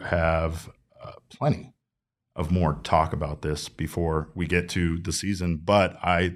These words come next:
think that realistically it depends. Let's see how, how that role gets filled.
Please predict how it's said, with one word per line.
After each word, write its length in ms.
think 240
that 240
realistically 680
it 80
depends. 380
Let's 180
see 120
how, 280
how 280
that 200
role 200
gets 160
filled. 340